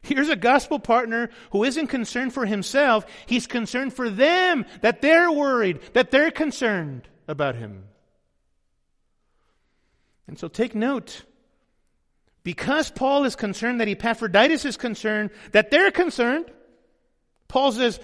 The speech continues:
"It's my desire to commission him to return for his sake. I want my brother to no longer worry about you because you're worried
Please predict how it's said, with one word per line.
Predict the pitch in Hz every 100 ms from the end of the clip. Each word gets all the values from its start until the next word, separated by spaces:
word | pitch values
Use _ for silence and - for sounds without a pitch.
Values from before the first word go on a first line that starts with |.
| -
"It's | 202 202
my | 226 240
desire | 220 196 214 208
to | 220
commission | - 190 233 240 294
him | 254 277 - -
to | -
return | 202 202 226 233 233 - -
for | - 214
his | 156 254 277
sake. | - 285 349 311 - - - -
I | 226 294
want | 285 294
my | 226 254 285
brother | 185 262 277 294
to | -
no | 208 247
longer | 262 269 262 233
worry | 214 277 294 262
about | 226 233
you | 214 269 330 311
because | 233 240 190
you're | 302 349
worried | 294 294 294